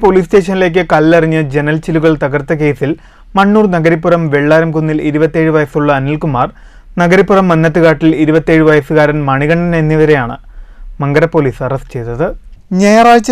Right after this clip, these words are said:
രാത്രിയോടെയാണ് ബൈക്കിലെത്തിയ രണ്ടംഗ സംഘം പോലീസ് സ്റ്റേഷനിലേക്ക് കല്ലെറിഞ്ഞത്.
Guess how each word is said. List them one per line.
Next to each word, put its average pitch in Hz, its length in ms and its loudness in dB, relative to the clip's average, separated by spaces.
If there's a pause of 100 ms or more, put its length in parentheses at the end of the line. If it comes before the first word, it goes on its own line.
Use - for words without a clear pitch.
രാത്രിയോടെയാണ് 180 760 0 (180)
ബൈക്കിലെത്തിയ 156 540 0 (100)
രണ്ടംഗ 156 380 -2 (100)
സംഘം 143 320 -4
പോലീസ് 156 340 -2
സ്റ്റേഷനിലേക്ക് 160 600 -4 (140)
കല്ലെറിഞ്ഞത്. 131 580 -2